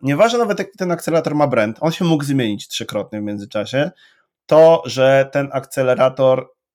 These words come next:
ma jakąś taką ekipę, która miała ciągłość budowania relacji między sobą i budowania wiedzy w organizacji. Bo niestety były w naszym kraju akceleratory,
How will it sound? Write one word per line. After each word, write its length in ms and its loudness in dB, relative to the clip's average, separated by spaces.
ma 300 0
jakąś 320 -2
taką 300 -6
ekipę, 500 -2
która 760 2
miała 720 2
ciągłość 760 0
budowania 880 0
relacji 500 2
między 260 -4
sobą 320 -2
i 80 -6
budowania 520 -2
wiedzy 260 -6
w 80 -8
organizacji. 760 -4
Bo 120 0
niestety 580 2
były 280 -4
w 40 -8
naszym 240 -4
kraju 220 0
akceleratory, 640 0